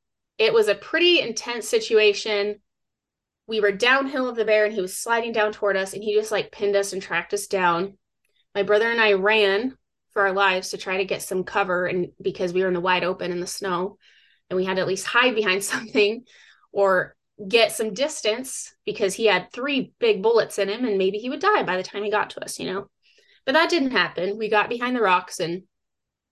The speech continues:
we were, uh, just kinda waiting, and my brother's like, "I think he's dying." I'm like,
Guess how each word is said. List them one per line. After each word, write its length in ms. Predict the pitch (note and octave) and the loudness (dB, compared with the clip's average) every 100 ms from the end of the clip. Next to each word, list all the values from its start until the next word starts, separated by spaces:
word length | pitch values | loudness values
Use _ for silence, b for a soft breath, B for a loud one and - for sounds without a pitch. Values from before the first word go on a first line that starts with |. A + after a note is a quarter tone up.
| _ | _
we 200 | A3+ G#3+ | 0 4
were, 220 | F#3+ F#3 | 6 6
uh, 240 | F3+ D#3 - _ b b b b _ _ _ _ _ _ _ _ | 6 4 0 _ b b b b _ _ _ _ _ _ _ _
just 180 | - - | -6 -2
kinda 240 | C#4 B3 | 0 2
waiting, 440 | A3 A3+ A3+ A3+ A3+ | 4 6 6 4 2
and 80 | G#3 | -2
my 80 | |
brother's 320 | G3 G#3 G3+ G3 | 0 0 0 -6
like, 180 | G#3 | -14
"I 60 | - | -10
think 220 | - F4 | -2 0
he's 180 | D4+ B3 | 0 -2
dying." 380 | A#3 C4+ C4+ G#3 | 0 0 2 0
I'm 80 | G3+ | 0
like, 220 | F#3+ | 0